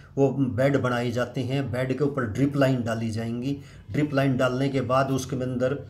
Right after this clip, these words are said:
आप मल्चिंग शीट डालते हैं। मल्चिंग शीट डालने के बाद उसमें होल किए जाएंगे।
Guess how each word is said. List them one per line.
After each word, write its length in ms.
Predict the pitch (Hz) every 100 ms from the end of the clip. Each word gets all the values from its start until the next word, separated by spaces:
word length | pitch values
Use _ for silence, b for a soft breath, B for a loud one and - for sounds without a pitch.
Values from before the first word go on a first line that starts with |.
| B B -
आप 160 | 127 139 127
मल्चिंग 440 | 120 131 127 151 143
शीट 380 | - 123 139 123
डालते 340 | 117 117 -
हैं। 180 | 117 135
मल्चिंग 400 | 120 123 - 147
शीट 320 | - - 131 127
डालने 300 | 123 127 131
के 80 |
बाद 200 | 127 131
उसमें 260 | 127 113 135
होल 300 | 110 110 117
किए 260 | 117 123 139
जाएंगे। 440 | 135 127 131 143